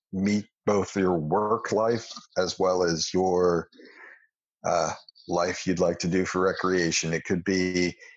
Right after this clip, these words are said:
traits you'd want to develop. It could be that you want to bring in more spirituality to everything that you're doing. The spirituality piece, more towards, like, the guru type energetic,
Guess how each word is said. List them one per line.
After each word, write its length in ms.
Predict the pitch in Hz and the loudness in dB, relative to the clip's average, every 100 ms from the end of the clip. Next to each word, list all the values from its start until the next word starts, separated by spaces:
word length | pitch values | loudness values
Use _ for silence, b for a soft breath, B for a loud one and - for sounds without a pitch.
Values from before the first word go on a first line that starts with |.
| _ | _
traits 500 | - 143 98 98 - | -2 0 0 -2 -2
you'd 160 | 101 92 | -2 0
want 240 | 95 92 | 0 0
to 80 | 104 | -2
develop. 520 | 92 95 92 82 78 - | 0 2 2 2 2 0
It 120 | 90 - | -6 -2
could 180 | 92 | -2
be 180 | 101 98 | 0 0
that 180 | 92 95 | 0 0
you 280 | 98 98 98 | 0 0 0
want 220 | 95 98 | 0 0
to 40 | 95 | 0
bring 260 | 92 98 | 0 0
in 120 | 101 98 | 2 2
more 200 | 95 95 | 2 0
spirituality 1200 | - - 104 101 95 95 101 101 101 101 98 98 - | -2 -2 0 0 0 0 2 2 2 2 2 0 -2
to 560 | 101 98 98 98 98 90 95 | 0 2 2 4 2 2 0
everything 880 | 104 101 95 101 104 101 - 101 101 | -2 -2 -6 -2 0 0 0 0 2
that 140 | 95 | 0
you're 180 | 95 95 | 0 0
doing. 380 | 95 101 85 78 - _ _ _ | 2 2 2 -2 -12 _ _ _
The 60 | 104 | -6
spirituality 1000 | - 113 104 104 95 95 107 127 135 135 | -2 0 0 0 0 2 4 2 2 0
piece, 580 | - 143 139 131 - - _ _ - | 0 0 2 2 -2 -4 _ _ -6
more 300 | 117 107 104 | 0 2 2
towards, 340 | 104 104 92 - | 0 -2 0 0
like, 220 | 87 87 | 0 -2
the 120 | 90 87 | -6 -6
guru 580 | 92 98 95 95 95 92 | -2 0 2 0 0 -2
type 320 | - 92 90 - B B B _ 107 | -2 -2 -2 -6 B B B _ -4
energetic, 640 | 98 95 90 98 92 92 | -2 0 0 0 2 0